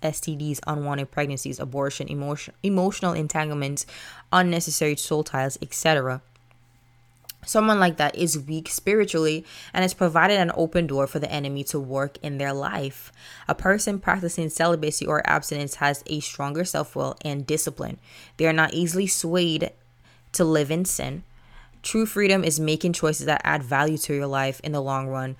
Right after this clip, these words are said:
because not all good things come immediately. Okay? And so I was reading, it was in Galatians, and let me see, what chapter was it? So Galatians chapter five,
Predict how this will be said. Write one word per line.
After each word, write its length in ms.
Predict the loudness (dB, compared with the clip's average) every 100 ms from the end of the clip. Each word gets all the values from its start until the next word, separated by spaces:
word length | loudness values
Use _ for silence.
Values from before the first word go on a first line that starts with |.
| -16 -8
because 260 | 0 2
not 260 | 2 2 2
all 120 | 2
good 240 | 2 0 0
things 500 | 0 -2 -2 -4 -8
come 320 | -4 -4 -4
immediately. 880 | -4 -4 -2 -2 -2 -2 -2 -6 -6 -12 _ _ -20 -16 -8
Okay? 360 | -4 -2 -2 -4 -12 -20 -20 _ _ _ -20 _ _ _ _ -14 -4
And 220 | -2 0
so 640 | 0 2 4 4 2 -2 -10 -20 -10 -2
I 140 | 0
was 360 | 0 0 -2 -2
reading, 760 | -2 -2 -2 2 2 2 2
it 160 | 0 0
was 220 | 0 -2
in 200 | -2 0
Galatians, 1120 | 2 0 0 -2 -2 -4 -4 -4 -6 -6 -6 -8 -16 -20 -20 -20 -12
and 160 | -6
let 60 | -4
me 60 | -4
see, 260 | -4 -6
what 320 | -8 -8 -12
chapter 360 | -14 -12 -6 -2
was 120 | -2
it? 80 | -2
So 220 | 0 0
Galatians 600 | 0 0 0 0 -4 -4
chapter 380 | -2 -4 -2 -6
five, 840 | -6 -4 0 0 0 -2 -4 -8